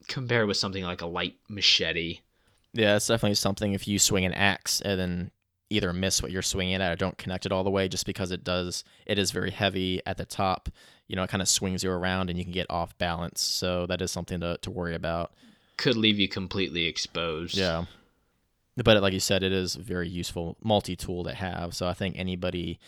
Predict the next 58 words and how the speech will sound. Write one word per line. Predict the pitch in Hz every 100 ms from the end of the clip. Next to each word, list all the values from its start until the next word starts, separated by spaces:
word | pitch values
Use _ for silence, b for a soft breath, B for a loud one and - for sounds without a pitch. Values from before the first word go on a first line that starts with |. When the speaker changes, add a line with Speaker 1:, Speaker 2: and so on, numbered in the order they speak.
| B B B B _ _
Speaker 2:
kinda | - 113 95
living | 95 95 95
on | 90
their | 90 90
own | 90 87 87
would | 90
have | 98 -
to |
have | - 90 87 85
an | 85
axe | 87 87 -
along | 85 85 82
with | 85
them. | 90 87 90
And | 95
I |
guess | 95 92
it | 92
could | -
serve | 98 92 92 90
a | 92 90 87 82 B B B B
pretty | - -
good | 127
primary | - 110 107
weapon | 95 98 101 98
as | 92 101
long | 104 101
as |
you | 104
don't | 98
have | 90
to | 90
deal | 95 87
with | 87 78 - _ 101
big | 98 87
ho-, | 95 - - _
hordes | - 101 82 90
of | 90
zombies. | 87 80 80 87
I | 95
think | 104
if | 95
you | 107
just | 101
have | 101 92
one | 98
or | 92
two | 95
at | 90
a |
time, | - 95 92 95 87 B B B
pretty | - 104
sure | 104
you | 90
could | 87
pretty | - 90 -
easily | 90 87 85 82 - -
handle | 92 85 85